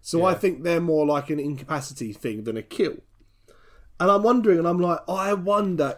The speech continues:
Speaker 1: if Yelena is going to kill him, or if Yelena is like, "I want to know what happened to my sister. I am
Speaker 2: Um,
Speaker 1: being told you killed her,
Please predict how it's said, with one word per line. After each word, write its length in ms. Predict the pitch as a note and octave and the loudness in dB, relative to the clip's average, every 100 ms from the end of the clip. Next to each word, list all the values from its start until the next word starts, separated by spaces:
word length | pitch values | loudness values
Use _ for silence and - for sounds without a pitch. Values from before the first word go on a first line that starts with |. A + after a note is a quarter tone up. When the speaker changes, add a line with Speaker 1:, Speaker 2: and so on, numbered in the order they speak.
| - | -4
Speaker 1:
if 320 | F#3 D#3+ C3+ | 2 2 2
Yelena 640 | C#3 C#3+ E3 F#3 F#3 D#3 C#3 | 0 2 4 4 4 2 2
is 160 | C3+ | 0
going 500 | - D3+ D3 C#3 C3+ | 0 2 4 4 0
to 180 | - A#2 | -4 -8
kill 360 | - - B3+ F3+ | -4 0 2 2
him, 320 | C3+ B2 C#3+ C#3 | 0 -2 -2 4
or 160 | D3 | 4
if 120 | C#3+ | 4
Yelena 540 | D3 D3 E3+ F3+ D#3+ C#3 | 4 2 4 4 4 2
is 120 | C3+ | 2
like, 420 | C#3+ C3+ C3 - - - - - | 2 0 -2 -6 -20 -20 -20 -8
"I 180 | C3 C3 | -2 0
want 260 | B2+ C3+ A2 | 2 0 -2
to 80 | B2+ | -2
know 200 | B2+ A#2+ | 0 0
what 180 | A2 A#2 | -2 -6
happened 320 | A#2+ - G#2 | -8 -8 -10
to 60 | A2+ | -8
my 100 | G2+ | -10
sister. 420 | - G#2+ - E2 - - - - - - - - - - - - - - | -10 -12 -10 -12 -14 -20 -20 -20 -20 -20 -20 -20 -20 -20 -20 -20 -12 2
I 180 | E3+ F#3 | 6 6
am 120 | F3+ | 6
Speaker 2:
Um, 40 | |
Speaker 1:
being 380 | D#3+ F3+ E3+ E3+ | 4 6 6 2
told 460 | C3+ F#3+ F#3 F3+ C#3+ | 0 4 4 4 0
you 200 | F3+ D#3 | -4 -4
killed 420 | - F3+ D#3 C#3 | 2 4 4 0
her, 280 | A2 B2+ | -6 -6